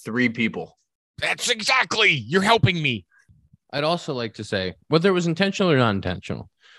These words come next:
Speaker 3: once Major League Baseball decides that he should be suspended,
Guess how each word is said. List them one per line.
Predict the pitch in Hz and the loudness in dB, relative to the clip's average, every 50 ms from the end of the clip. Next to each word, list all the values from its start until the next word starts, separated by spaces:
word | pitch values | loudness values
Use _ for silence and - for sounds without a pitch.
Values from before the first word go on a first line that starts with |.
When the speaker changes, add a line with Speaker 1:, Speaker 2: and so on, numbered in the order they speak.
| _ _ _ _ _ _ _ _ _ _ - | _ _ _ _ _ _ _ _ _ _ -8
Speaker 3:
once | - 107 113 123 151 196 208 - - - - _ _ _ - 95 - - - _ - | -2 2 4 6 6 6 4 2 -2 -14 -14 _ _ _ -20 -14 -8 -8 -6 _ 4
Major | 131 135 127 143 143 | 4 4 6 8 6
League | 139 123 113 | 6 6 4
Baseball | - 98 104 113 - - 120 127 | 2 2 2 2 2 4 2 2
decides | 123 113 110 - - 107 92 92 101 104 113 120 - - - _ _ _ _ - 127 | 2 0 -4 -2 -2 -2 0 0 0 0 -2 -2 -4 -14 -18 _ _ _ _ -14 -4
that | 117 120 107 98 | 2 2 2 4
he | 95 113 110 | 4 4 4
should | 104 - 120 107 | 4 2 -2 0
be | 107 110 107 | 0 0 0
suspended, | - - 101 - - 104 92 101 110 135 160 160 | 0 -2 -6 -4 -2 -2 -2 0 0 -2 -2 -2